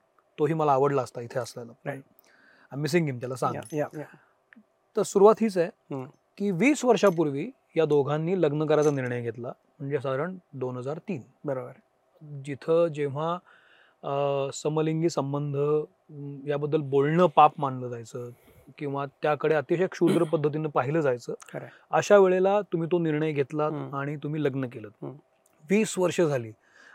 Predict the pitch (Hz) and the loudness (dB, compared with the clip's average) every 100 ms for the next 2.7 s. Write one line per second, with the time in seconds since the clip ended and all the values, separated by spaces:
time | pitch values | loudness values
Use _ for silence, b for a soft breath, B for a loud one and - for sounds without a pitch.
0 | b 147 175 214 226 - _ _ _ - | b 12 12 12 8 -10 _ _ _ -2
1 | 170 160 151 147 - 156 151 160 190 196 | 2 4 4 2 -2 4 10 12 12 12
2 | 175 196 180 175 - 170 | 12 12 10 8 8 6